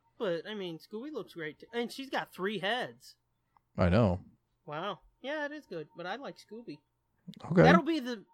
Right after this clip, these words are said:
Speaker 1: that'll be the main fucking, of these whole six issues. I've said it a bunch of times, but that's the main theme of this book.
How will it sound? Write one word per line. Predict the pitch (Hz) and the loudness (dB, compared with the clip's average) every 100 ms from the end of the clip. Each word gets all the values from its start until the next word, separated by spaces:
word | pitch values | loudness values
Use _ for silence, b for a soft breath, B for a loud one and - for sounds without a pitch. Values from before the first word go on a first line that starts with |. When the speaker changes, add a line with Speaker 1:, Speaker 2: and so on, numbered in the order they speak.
| _ 180 | _ 2
Speaker 1:
that'll | 220 254 | 4 4
be | 294 | 2
the | 247 | 0
main | 196 196 202 202 | 0 0 0 -4
fucking, | - 190 196 185 165 156 143 _ _ _ _ _ _ _ _ _ _ - | -4 -4 -4 -4 -4 -6 -10 _ _ _ _ _ _ _ _ _ _ -4
of | 214 190 | -4 0
these | 233 220 | -2 -2
whole | 160 208 220 220 | -4 0 4 4
six | - 214 - | 0 -6 -4
issues. | 202 190 - 208 202 | -4 -4 -4 -6 -4
I've | 185 170 | -2 -4
said | - 202 | -2 -2
it | 180 165 | -2 -4
a | |
bunch | 165 175 160 | -4 -6 -8
of | |
times, | 180 175 170 | -6 -4 -4
but | 165 | -4
that's | 214 226 - | 0 0 0
the | 220 | -4
main | 196 190 180 | 0 -2 -2
theme | 185 185 | -6 -6
of | 175 | -6
this | 165 - | -10 -8
book. | 165 170 | -6 -6